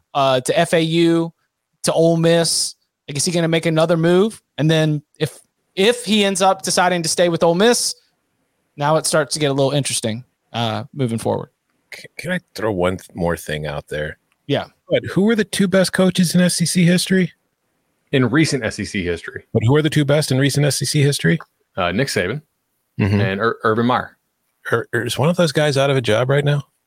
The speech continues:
Speaker 1: Oh, you can't spell Auburn without
Speaker 3: Oh.
Speaker 1: Urban.
Speaker 3: Yeah, but, but
Speaker 2: This
Speaker 3: Saban
Speaker 2: lure him back.
Speaker 3: Yeah, but Saban kinda drove Urban into retirement, retirement the first time. So, uh, maybe
Speaker 2: <laughs> Saban.
Speaker 3: timing-wise, be good.
Speaker 2: You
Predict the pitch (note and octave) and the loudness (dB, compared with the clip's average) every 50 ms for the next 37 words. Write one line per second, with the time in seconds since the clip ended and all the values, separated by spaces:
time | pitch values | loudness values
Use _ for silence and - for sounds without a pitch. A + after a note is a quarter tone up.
0 | _ _ _ _ _ _ _ _ _ - - G#3 G3+ F#3 E3 D3+ D3+ E3+ F#3+ - | _ _ _ _ _ _ _ _ _ -2 2 4 4 4 4 2 0 -2 -2 0
1 | A3 A#3+ A#3 - - - A3+ G#3+ F#3+ G3 G3 G#3+ B3 - B2 - - A#3 - A3+ | 2 0 2 0 2 2 2 4 4 4 4 4 4 4 4 4 6 4 4 4
2 | G3+ G#3 G#3 G3+ G2+ A2 - - C#3 B2+ B2 - _ _ _ _ _ _ _ _ | 4 4 4 4 4 2 0 -2 -6 -8 -10 -14 _ _ _ _ _ _ _ _
3 | _ _ _ _ _ _ _ _ _ _ _ _ _ _ _ _ _ _ _ _ | _ _ _ _ _ _ _ _ _ _ _ _ _ _ _ _ _ _ _ _
4 | _ _ _ _ - B2+ B2+ B2 A2+ A#2 B2 - - _ - C3 B2 - E3+ E3+ | _ _ _ _ -2 0 2 2 2 0 -2 -4 -4 _ -2 -2 0 0 2 2
5 | E3+ D#3+ - D#3+ D#3 C#3+ B2+ A#2 - _ _ _ _ - - D#3+ D#3+ D3+ C#3+ D3 | 2 2 2 2 2 2 2 0 -2 _ _ _ _ -6 0 0 2 4 4 2
6 | D3 C#3+ C#3 C#3+ D3 A#2 F2 - - - - - _ _ _ _ - C#3+ C#3 C3+ | 2 2 0 2 0 0 -2 -4 -10 -16 -16 -18 _ _ _ _ 0 0 2 2
7 | C#3+ C3+ - F#3 F#3+ F3+ E3 D3+ C3+ C#3+ D3 C3+ A#2+ G#2+ A#2+ A#2 A2+ A2+ A2 A2 | 2 0 2 2 2 2 2 -2 -2 -2 -2 -2 -2 0 0 0 2 2 2 0
8 | G2+ G#2 F#2+ F#2 F2+ E2+ E2 E2 - F#2 F2 E2 E2 E2 - _ _ _ _ _ | 0 -2 -4 -4 -6 -6 -8 -4 -2 -2 -2 -2 -4 -8 -12 _ _ _ _ _
9 | _ _ _ _ _ _ _ _ _ - A2 - - - A2+ G2+ F2+ E2 E2+ - | _ _ _ _ _ _ _ _ _ -6 -6 -4 -2 -2 -2 -2 -2 -4 -6 -12
10 | - - - - G#2 F#2 - - F2 D2+ E2 E2+ F2 - - G2 F#2 F#2 F#2+ F#2+ | -12 -8 -4 -4 -4 -4 -4 -6 -10 -10 -10 -12 -12 -6 -2 0 0 0 0 -2
11 | F2+ - _ _ _ _ _ _ _ _ _ _ _ _ _ _ _ _ - G2 | -4 -8 _ _ _ _ _ _ _ _ _ _ _ _ _ _ _ _ -4 -2
12 | G#2 A#2+ C3+ C3+ C#4+ C4+ _ _ - - - - - - - - G2+ G#2+ - D3+ | -2 0 0 -2 -2 -4 _ _ -14 -10 -8 -6 -4 -2 0 0 0 2 2 0
13 | G3+ B3+ D#4 D#4+ C4+ G#3+ F#3+ G3 G3+ F#3 F#3+ - A3+ F3 F#3 B3 D4+ C#4 G#3 _ | 0 0 0 0 2 2 4 2 2 0 -2 -4 -4 0 2 2 2 2 -2 _
14 | _ - D3+ | _ -20 -18